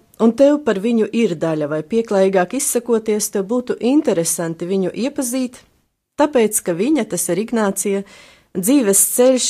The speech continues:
ir palīdzējis miljoniem cilvēku atklāt prieku, mieru, brīvību, kā arī, un tas ir būtiski, pieredzēt Dievu savā ikdienas dzīvē. Svētā Ignācija rīcības veids, tātad arī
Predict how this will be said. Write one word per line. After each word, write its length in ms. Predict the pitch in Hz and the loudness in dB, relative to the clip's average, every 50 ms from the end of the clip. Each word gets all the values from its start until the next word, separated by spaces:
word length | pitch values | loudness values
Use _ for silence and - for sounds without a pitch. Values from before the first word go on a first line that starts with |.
| - - | -4 -4
ir 140 | 208 202 202 | -4 -4 -2
palīdzējis 680 | - 233 247 240 226 208 185 196 208 202 196 196 - - | 0 0 2 2 2 0 0 0 0 0 0 0 -2 -2
miljoniem 640 | 220 233 262 269 247 220 208 208 214 202 196 202 196 | 0 2 2 2 2 2 2 2 2 2 2 0 0
cilvēku 540 | - - 269 269 233 220 208 202 196 202 214 | 0 -2 0 0 0 0 0 -2 -2 -2 -4
atklāt 460 | 220 214 - - 196 180 180 180 - - | -6 -4 -4 -4 -2 -2 -2 -4 -6 -8
prieku, 400 | - 202 240 294 311 285 - 214 | -6 -4 -2 -2 -4 -4 -2 -2
mieru, 380 | 202 208 240 262 254 233 214 185 | 0 0 2 2 0 0 -2 -2
brīvību, 680 | 165 175 196 254 294 277 233 220 208 202 180 202 214 214 _ _ _ _ _ _ _ _ _ _ - - | -4 -2 -2 0 0 0 -2 -2 -4 -4 -4 -6 -6 -8 _ _ _ _ _ _ _ _ _ _ -6 -2
kā 140 | 196 226 277 | 0 2 2
arī, 220 | 285 254 214 190 - | 2 2 2 2 0
un 160 | - 190 196 | 0 -2 -2
tas 220 | - 214 214 - 220 | 0 0 -2 0 0
ir 80 | 185 | 0
būtiski, 720 | 175 180 240 285 294 - 254 240 - - - 240 202 - - _ | -2 -2 -2 -2 -2 0 0 -2 -2 -2 0 0 -2 -2 -2 _
pieredzēt 640 | - 269 269 254 226 196 170 185 190 185 180 - - - | -2 2 2 4 2 2 2 2 0 0 0 -4 -10 -16
Dievu 420 | 180 165 196 220 226 208 196 196 | -10 -2 0 4 4 4 4 2
savā 320 | 196 - 202 185 185 185 180 | 0 0 0 0 0 0 0
ikdienas 640 | - - 202 185 165 170 170 160 156 160 165 165 160 156 | 0 -2 -6 -6 -4 -2 -2 -2 -2 -2 -4 -6 -6 -4
dzīvē. 320 | 202 226 202 151 143 143 156 160 160 _ _ _ _ _ _ _ _ _ _ _ _ _ - - - - - - _ _ _ _ _ _ | -4 -4 -4 -4 -6 -8 -10 -10 -12 _ _ _ _ _ _ _ _ _ _ _ _ _ -20 -20 -20 -20 -20 -20 _ _ _ _ _ _
Svētā 440 | - - - 196 202 196 202 180 180 214 | -4 0 2 2 2 4 4 4 4 4
Ignācija 540 | 233 233 220 196 185 180 - 208 190 180 185 | 2 2 2 2 2 2 2 0 0 2 2
rīcības 560 | 226 226 220 - - 180 170 156 170 170 - - | 0 -4 -4 -2 -2 -2 -2 -2 -2 -4 -4 0
veids, 460 | 170 185 214 285 320 320 - - - - _ _ _ _ _ _ - 190 - | 0 0 2 2 0 -2 -4 -8 -10 -10 _ _ _ _ _ _ -20 -18 -12
tātad 340 | - 185 175 175 170 165 165 | -8 -6 -6 -4 -6 -6 -4
arī 260 | 180 175 170 180 175 | -2 -2 0 2 0